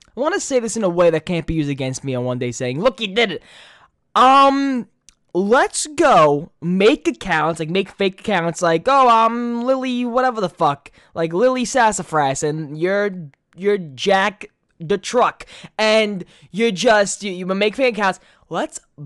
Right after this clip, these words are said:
buy subs, okay, and act after we buy subs like a real channel, and then donate all our ad revenue.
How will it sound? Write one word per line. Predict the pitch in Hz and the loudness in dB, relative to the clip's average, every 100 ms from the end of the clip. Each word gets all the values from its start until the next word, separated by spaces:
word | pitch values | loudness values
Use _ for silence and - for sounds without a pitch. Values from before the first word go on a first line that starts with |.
| 123 - | -14 -8
buy | 135 - 202 285 | -6 -4 -2 -2
subs, | 269 - 156 123 98 139 - - - _ _ _ | -2 -4 -6 -8 -12 -12 -10 -12 -16 _ _ _
okay, | 139 131 - 127 135 180 _ _ _ _ - | -10 -8 -8 -8 -6 -10 _ _ _ _ -2
and | 214 196 - _ | 2 2 -2 _
act | 269 262 185 135 _ _ - - _ _ _ - | -6 -6 -8 -10 _ _ -20 -20 _ _ _ -2
after | 196 208 - 208 | 0 0 -2 -2
we | 196 | -2
buy | 160 170 160 | -2 -2 -2
subs | - 196 196 131 120 135 - | -4 -6 -4 -4 -8 -14 -8
like | 160 | -4
a | 165 147 | 0 0
real | 143 170 165 | 0 2 2
channel, | - 165 151 165 180 - | -2 -4 -2 -2 -4 -4
and | 156 | -4
then | 160 151 147 _ - 131 - | -4 -4 -8 _ -20 -20 -6
donate | 185 175 180 151 120 - | 2 2 2 -2 -8 -8
all | 127 131 | -8 -8
our | |
ad | 110 113 104 | -8 -12 -14
revenue. | 101 92 - | -18 -20 -20